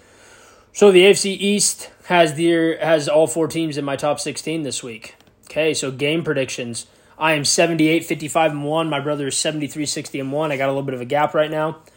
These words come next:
Uh, Thursday Night Football, we both have the Falcons, uh, over the Panthers. Twenty-seven twenty-three for me, twenty-seven twenty for him.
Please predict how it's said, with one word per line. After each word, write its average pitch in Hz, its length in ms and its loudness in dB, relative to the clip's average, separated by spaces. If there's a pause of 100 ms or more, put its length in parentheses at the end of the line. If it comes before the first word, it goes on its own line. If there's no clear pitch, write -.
(500)
Uh, 151 240 4
Thursday 180 320 4
Night 165 140 2
Football, 175 340 6
we 156 80 4
both 165 300 4
have 165 160 4
the 143 80 -4
Falcons, 156 640 0
uh, 139 260 0
over 143 140 -2
the 139 80 -8
Panthers. 139 420 -4
Twenty-seven 156 480 -4
twenty-three 147 380 -8
for 135 140 -12
me, 165 260 -2
twenty-seven 147 520 -6
twenty 160 300 -6
for 127 200 -8
him. 156 300 -4